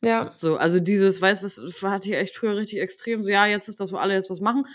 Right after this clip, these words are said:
Speaker 2: Oder auch mit Feiern gehen.
Speaker 1: Ja.
Speaker 2: So, und, ähm, ich find das aber voll schön. Also mir gibt das voll so eine Ruhe, so eine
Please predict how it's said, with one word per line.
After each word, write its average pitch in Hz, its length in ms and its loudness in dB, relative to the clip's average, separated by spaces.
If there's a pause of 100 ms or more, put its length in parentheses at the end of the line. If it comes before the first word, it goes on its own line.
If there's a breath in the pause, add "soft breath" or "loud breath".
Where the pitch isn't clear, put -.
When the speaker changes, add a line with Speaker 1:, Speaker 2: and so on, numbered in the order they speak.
(200 loud breath)
Speaker 2:
Oder 180 120 6
auch 190 80 4
mit 190 140 0
Feiern 214 480 2
gehen. 139 300 -4 (400)
Speaker 1:
Ja. 233 260 0 (880)
Speaker 2:
So, 151 320 -2 (180)
und, 160 420 0
ähm, 151 460 0 (100)
ich 156 120 -8
find - 120 2
das 359 100 6
aber 214 140 8
voll 190 220 4
schön. 262 360 4
Also 170 200 2
mir 208 100 4
gibt 220 200 -2
das 202 120 2
voll 202 220 4
so 190 100 2
eine 185 360 4
Ruhe, 175 460 4
so 160 120 -6
eine 160 400 -2